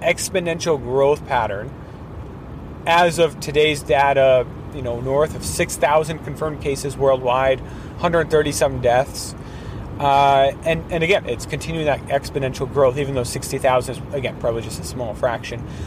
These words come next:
But if you follow that exponential growth, we're talking, you know, by the end of the month, closer to ten thousand,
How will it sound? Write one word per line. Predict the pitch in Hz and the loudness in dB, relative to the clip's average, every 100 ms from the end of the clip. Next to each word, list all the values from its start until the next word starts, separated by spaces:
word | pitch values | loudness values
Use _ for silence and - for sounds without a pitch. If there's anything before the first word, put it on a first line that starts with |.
| - 147 | -8 2
But | 226 208 | 2 2
if | 185 | -2
you | |
follow | 175 202 202 | 0 2 4
that | 180 | 4
exponential | 175 160 170 165 190 - | 0 -2 -8 -6 -6 -2
growth, | 143 139 156 | 0 2 0
we're | 160 | -4
talking, | 160 170 170 180 160 - - - - | 2 2 2 0 -2 -12 -14 -14 -8
you | 147 | 0
know, | 156 | 2
by | 139 127 | 4 4
the | 139 | 4
end | 147 | 2
of | |
the | 127 | 2
month, | 127 165 - - - | 2 2 -2 -12 -8
closer | 139 131 131 | -6 -4 -4
to | 117 | -2
ten | 156 147 | -4 0
thousand, | 151 147 156 151 151 | 2 4 2 0 -2